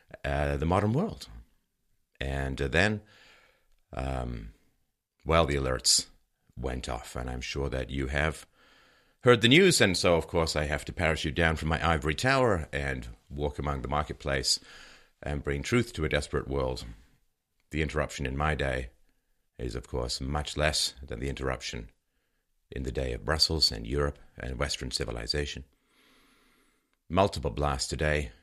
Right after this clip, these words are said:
rocked Brussels. There were two explosions at the departure hall of the city airport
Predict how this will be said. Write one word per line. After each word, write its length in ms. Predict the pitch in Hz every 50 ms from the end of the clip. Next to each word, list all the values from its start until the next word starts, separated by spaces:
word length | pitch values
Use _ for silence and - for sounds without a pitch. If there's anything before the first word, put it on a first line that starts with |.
| _ _ _ _ -
rocked 500 | - 65 71 78 76 64 - - - - - _ -
Brussels. 520 | 64 64 76 78 80 - 85 80 76 -
There 140 | - 73 71
were 100 | 65 69
two 220 | 69 - - 110 101
explosions 680 | 92 - - - 82 78 76 73 90 90 - - - _ _ - - - _ _ _ _ _ _ _ _ _ _ _ _ _ _ _ _ -
at 180 | - 95 92 -
the 80 | 92
departure 440 | 82 73 71 - 101 98 98 - -
hall 240 | 76 87 87 85 82
of 100 | 76 62
the 60 | 69
city 300 | 71 - - 76 80 -
airport 500 | 80 82 78 - - 87 80 78 - -